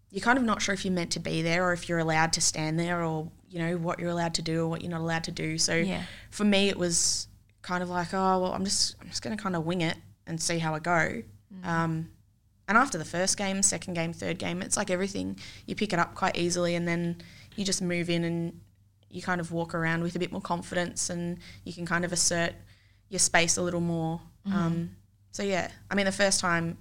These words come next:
Speaker 1: first time I was very nervous, but, uh,
Speaker 2: Yeah.
Speaker 1: now it's a lot easier to kind of walk in. I know what I'm doing. I've got everything set up, so.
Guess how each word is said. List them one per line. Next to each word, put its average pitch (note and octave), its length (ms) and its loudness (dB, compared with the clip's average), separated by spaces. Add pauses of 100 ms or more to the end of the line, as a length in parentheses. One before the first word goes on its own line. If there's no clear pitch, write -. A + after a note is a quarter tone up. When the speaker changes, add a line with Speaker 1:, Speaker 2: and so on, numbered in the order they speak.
Speaker 1:
first F#3 220 2
time G3 80 2
I F3+ 40 0
was E3 100 -2
very D#3 240 -2
nervous, - 540 -8
but, - 140 -10 (220)
uh, - 60 -6
Speaker 2:
Yeah. D#3 260 -2
Speaker 1:
now F3 220 2
it's - 140 0
a F3 40 -4
lot E3 200 -2
easier D#3+ 320 -2
to - 120 -10
kind F2+ 220 -6
of F2+ 260 -10
walk - 260 -8
in. F2 140 -8
I F3 60 -6
know D#3 120 -2
what D#3 80 -4
I'm D#3 120 -4
doing. D3+ 380 -4
I've D3 120 -10
got - 220 -4 (260)
everything D#3+ 280 -4
set - 200 -6
up, - 220 -4
so. - 120 -14